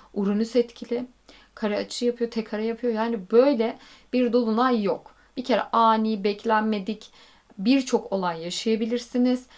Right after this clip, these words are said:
Bunlar haritanızın potansiyeline göre iyi olaylarsa iyi bir şekilde olacak. Kötü, kötü bir,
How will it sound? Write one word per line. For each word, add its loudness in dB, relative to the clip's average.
Bunlar 2
haritanızın 2
potansiyeline 0
göre -2
iyi -2
olaylarsa 4
iyi -4
bir -4
şekilde -6
olacak. -4
Kötü, -2
kötü -2
bir, 0